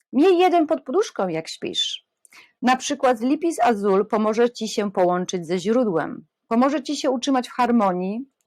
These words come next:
też czysty kwarc. Czysty kwarc również pomoże utrzymać cię w skupieniu. Jeśli na przykład masz problem w pracy, że jesteś ciągle rozproszony, kup sobie taki mały kamyk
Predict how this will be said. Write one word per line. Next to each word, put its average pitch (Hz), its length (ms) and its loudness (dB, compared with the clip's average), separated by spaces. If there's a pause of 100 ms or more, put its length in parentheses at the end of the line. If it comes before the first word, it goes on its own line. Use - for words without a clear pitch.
(180)
też 214 240 -2
czysty 190 380 -4
kwarc. - 760 0 (840)
Czysty 294 280 -2
kwarc 277 540 0 (380)
również 330 560 2
pomoże 233 440 2
utrzymać 208 600 -4
cię 190 320 -6
w - 40 -16
skupieniu. 226 760 -4 (200)
Jeśli 220 340 -2
na 247 120 0
przykład - 400 -6
masz 175 180 -6
problem 208 560 2
w - 120 -20
pracy, 202 560 0
że 175 180 -2
jesteś 202 600 -2 (200)
ciągle 262 320 4
rozproszony, 202 800 0 (360)
kup - 160 0
sobie 202 240 0
taki 175 260 -4
mały 160 260 0
kamyk 170 540 -4